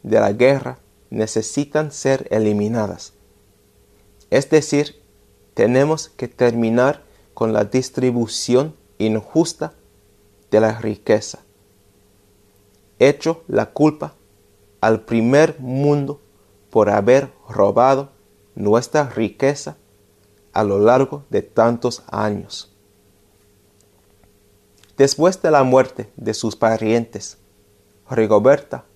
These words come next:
empezó a participar, a participar cada vez más en las actividades del Comité de Unidad Campesina. Se enseñó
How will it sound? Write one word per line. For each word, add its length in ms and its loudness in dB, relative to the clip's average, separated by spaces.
empezó 640 -4
a 180 -4
participar, 800 -4
a 120 -18
participar 840 -2
cada 340 4
vez 220 2
más 400 -2
en 140 0
las 180 -2
actividades 840 0
del 220 -4
Comité 600 -4
de 220 -2
Unidad 580 -2
Campesina. 640 -8
Se 280 0
enseñó 640 0